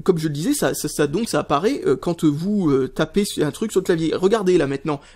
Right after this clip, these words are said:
j'appuie au même endroit sur le clavier qu'avant, et toute la moitié inférieure du clavier n'est plus atteignable. Vous voyez, il n'y a que le haut de la barre espace maintenant qu'on peut atteindre.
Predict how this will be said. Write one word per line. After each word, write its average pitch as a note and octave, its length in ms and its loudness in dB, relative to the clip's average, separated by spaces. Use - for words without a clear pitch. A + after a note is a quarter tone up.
j'appuie E3 300 0
au G3 80 2
même A3+ 180 2
endroit A3 320 2
sur F3 140 -4
le C#3 60 -8
clavier D#3 340 -2
qu'avant, D#3 420 -2
et E3 80 0
toute - 260 -6
la E3 200 4
moitié A#3+ 600 0
inférieure G#3 520 0
du D#3+ 100 -4
clavier E3+ 500 -4
n'est F#3+ 300 2
plus A#3 500 -6
atteignable. F#3+ 560 0
Vous D3+ 60 -6
voyez, D3+ 180 2
il F#3+ 60 -4
n'y D3+ 60 2
a - 40 2
que - 200 -4
le G#3 280 0
haut A#3+ 160 -2
de G#3+ 80 -6
la F3 80 2
barre F3+ 180 -2
espace F3+ 440 -6
maintenant C#3+ 240 -6
qu'on C#3 140 -6
peut D3 120 -6
atteindre. C#3 380 -6